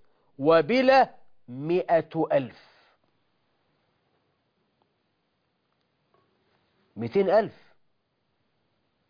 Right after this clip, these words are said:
خارجين عشان يقاتلوا تلات آلاف. بعض العلماء حسبوا حسبة كده، قالوا جيش المسلمين، آه،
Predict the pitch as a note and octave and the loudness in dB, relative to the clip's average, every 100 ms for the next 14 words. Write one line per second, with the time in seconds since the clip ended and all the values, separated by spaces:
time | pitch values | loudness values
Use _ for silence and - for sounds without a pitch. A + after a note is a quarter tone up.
0 | _ _ - - D3 C#3 B2+ A3 G3+ D3+ | _ _ -20 -6 -2 -2 0 0 0 -2
1 | D#3+ C#3+ C#3 G3+ - D#3 F#3+ F#3+ E3+ C#3 | -4 -6 -2 -2 -2 -4 0 -2 -2 -4
2 | E3 A3 - _ _ _ _ _ _ _ | 0 0 -2 _ _ _ _ _ _ _
3 | _ _ _ _ _ _ _ _ _ _ | _ _ _ _ _ _ _ _ _ _
4 | _ _ _ _ - - - - - - | _ _ _ _ -20 -20 -20 -20 -20 -20
5 | - _ _ _ _ _ _ _ _ _ | -20 _ _ _ _ _ _ _ _ _
6 | _ _ _ _ _ _ _ D3 F#3+ D#3+ | _ _ _ _ _ _ _ 0 2 2
7 | D3 C3+ C#3+ F3 - F3+ D#3 C#3 - D#3 | -2 -2 0 -2 -2 -4 -4 -4 -6 -6
8 | C3 B2+ E3 D#3+ - _ _ _ _ _ | -6 -2 0 0 -2 _ _ _ _ _
9 | _ E3 D#3 D3+ C#3 G3+ G#3+ E3+ D#3 D3 | _ 0 2 2 0 0 0 -2 -4 -8
10 | - D3 E3 F#3+ F3+ E3 D3+ _ _ _ | -4 -4 -2 0 -2 -2 -12 _ _ _
11 | _ _ _ _ _ _ _ _ _ _ | _ _ _ _ _ _ _ _ _ _
12 | _ _ _ B2+ B2 B2 | _ _ _ -2 2 2